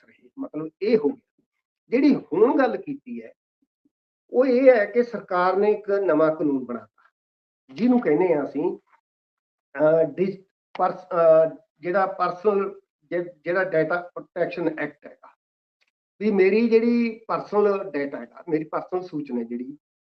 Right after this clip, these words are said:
ਉਹਦੀ ਪ੍ਰੋਟੈਕਸ਼ਨ ਕਰਨੀ ਹੈ ਮੇਰੇ ਡਾਟੇ। Even ਮੈਂ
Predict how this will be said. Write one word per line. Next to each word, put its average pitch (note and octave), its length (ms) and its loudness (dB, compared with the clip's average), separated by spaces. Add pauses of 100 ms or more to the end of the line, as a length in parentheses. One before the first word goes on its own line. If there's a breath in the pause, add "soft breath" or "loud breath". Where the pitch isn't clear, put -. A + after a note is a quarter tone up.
(140)
ਉਹਦੀ A3 260 2
ਪ੍ਰੋਟੈਕਸ਼ਨ G3+ 680 0
ਕਰਨੀ C#3 300 -4
ਹੈ C#3+ 60 2
ਮੇਰੇ D3+ 240 0
ਡਾਟੇ। C#3 320 -10 (1200)
Even A#3+ 480 4 (260)
ਮੈਂ F#3+ 500 -4